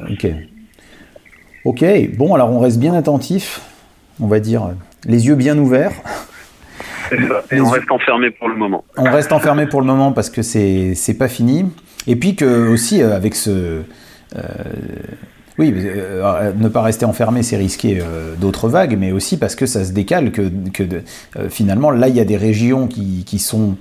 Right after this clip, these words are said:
Speaker 1: euh, qui vivent ce que vous viviez il y a deux semaines, quoi. Euh, avec un espèce de décalage, euh, temporel, mais du coup aussi spatial, avec, euh, la, un truc qui, on a l'impression qu'il avance d'est en ouest, comme ça, euh.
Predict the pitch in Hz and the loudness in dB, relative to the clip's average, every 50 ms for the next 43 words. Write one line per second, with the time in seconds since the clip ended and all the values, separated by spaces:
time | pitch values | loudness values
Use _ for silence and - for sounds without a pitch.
0 | - - - - - - - - - - 90 90 - - 110 107 104 117 151 196 | -12 -20 -20 -20 -20 -20 -16 -10 -8 -6 -6 -6 -2 0 0 2 2 2 2 2
1 | 175 139 110 - - 117 117 110 113 107 107 98 104 139 170 147 117 92 82 113 | 2 0 -2 -2 0 0 2 2 4 2 2 2 2 2 2 2 0 0 0 -2
2 | 113 - 185 170 120 95 85 - 85 80 73 - _ - - - - - - 92 | 0 0 0 0 0 -2 -2 -4 -6 -8 -8 -14 _ -20 -20 -20 -16 -8 -6 -6
3 | 85 82 80 80 80 85 85 85 - 92 92 101 98 - 98 95 98 98 98 - | -4 -4 -6 -6 -6 -6 -6 -4 -4 -2 -2 -2 0 0 0 2 2 0 0 0
4 | 135 131 113 104 98 92 107 101 - - 107 110 131 147 147 117 104 104 101 101 | 0 0 2 0 0 0 0 0 0 0 0 2 4 2 2 2 0 0 2 2
5 | 98 98 95 92 92 90 92 92 - - - - - - - - - 147 135 113 | 2 0 0 -2 -2 -4 -6 -8 -12 -20 -20 -18 -12 -14 -12 -2 0 0 0 2
6 | 127 135 131 160 202 190 151 123 117 113 113 117 - 180 175 135 117 - 156 127 | 2 2 4 4 2 2 2 2 2 2 2 2 2 2 2 2 2 0 -4 -4
7 | - - 113 107 - 170 180 175 139 110 107 110 - 104 98 90 90 90 87 85 | 0 0 0 0 2 2 4 4 4 2 0 -2 -2 -4 -4 -4 -4 -6 -6 -6
8 | 85 87 - 101 101 107 - 165 - - - 110 101 92 98 104 98 95 95 101 | -6 -8 -4 -4 -4 -2 0 -2 -2 0 0 0 2 2 0 0 0 0 0 0
9 | 92 139 - 110 98 95 95 120 143 151 113 104 98 - - 98 104 127 160 170 | -2 0 0 0 0 2 2 2 0 0 0 -2 -4 -4 -2 0 0 0 0 -2
10 | - - - 98 95 - - 113 110 104 92 90 87 | -4 -4 -6 -6 -4 -2 0 0 0 0 -2 -4 -8